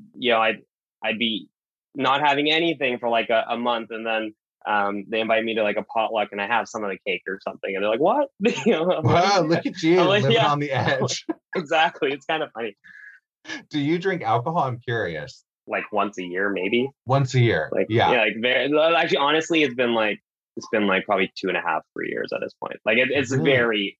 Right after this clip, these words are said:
Speaker 1: very infrequent.
Speaker 2: Yeah. I mean, and if you are gonna have a drink, if you're going to a bar, uh,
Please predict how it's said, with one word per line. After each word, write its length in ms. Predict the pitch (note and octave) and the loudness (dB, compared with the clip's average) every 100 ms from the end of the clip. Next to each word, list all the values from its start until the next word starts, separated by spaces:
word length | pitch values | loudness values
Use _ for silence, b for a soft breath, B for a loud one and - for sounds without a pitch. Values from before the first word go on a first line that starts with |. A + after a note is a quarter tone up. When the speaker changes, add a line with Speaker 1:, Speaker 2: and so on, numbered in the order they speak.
| - | -12
Speaker 1:
very 580 | G#2+ G2+ A2 A2 G2 F2+ | -8 -2 2 2 0 -4
infrequent. 580 | F2+ - D#2+ D2+ - - _ _ _ - | -8 -12 -14 -14 -16 -18 _ _ _ -10
Speaker 2:
Yeah. 400 | G2+ B2+ A2+ - - | 0 2 2 0 0
I 100 | A#2+ | 0
mean, 180 | C3+ B2+ | 0 2
and 120 | B2 | 2
if 120 | B2 | 2
you 120 | B2 | -2
are 120 | A2 A2+ | -2 0
gonna 180 | B2 A#2 | 0 0
have 180 | A#2+ | 0
a 60 | A2+ | -2
drink, 340 | - A#2 A#2+ | -4 -2 -2
if 60 | F#2+ | -4
you're 100 | G2+ | -6
going 240 | G#2 G#2 | -2 0
to 60 | G#2 | 0
a 60 | F2+ | 0
bar, 440 | F2+ F2 F#2+ A#2 - | 2 2 0 -2 -4
uh, 200 | F#2 | -2